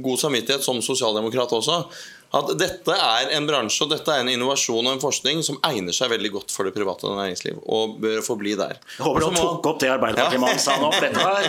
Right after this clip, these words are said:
Speaker 2: dette var
Speaker 1: Nei, men det
Speaker 2: fortjener en applaus nesten, altså.
Speaker 1: Ja, men, men likevel, og, og så er jeg enig i at vi kan ikke la ha sånn statsproduksjon. Og når man snakker om helseberedskap, det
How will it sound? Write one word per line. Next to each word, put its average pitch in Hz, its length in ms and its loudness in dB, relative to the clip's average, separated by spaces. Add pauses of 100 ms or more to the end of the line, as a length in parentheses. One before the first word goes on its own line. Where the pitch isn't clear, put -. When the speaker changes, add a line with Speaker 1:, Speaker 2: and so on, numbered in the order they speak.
(280)
Speaker 2:
dette 170 280 0
var 196 160 0
Speaker 1:
Nei, 165 160 4
men 202 140 2
det 208 80 2
Speaker 2:
fortjener 139 320 0
en 151 80 2
applaus 123 340 0
nesten, 143 240 -2
altså. - 240 -2
Speaker 1:
Ja, 127 140 2 (340)
men, 196 320 0 (720)
men 175 160 2
likevel, 185 480 0
og, 185 300 0
og 196 100 0
så 214 140 2
er 196 80 2
jeg 170 100 2
enig 120 160 0
i - 60 0
at 160 80 0
vi - 20 -8
kan 143 160 0
ikke 160 320 -2
la 151 160 2
ha 139 80 0
sånn 135 160 -2
statsproduksjon. 127 880 0
Og 156 80 0
når 165 140 0
man 165 80 -2
snakker 160 180 0
om 151 80 0
helseberedskap, 110 960 0
det 165 160 0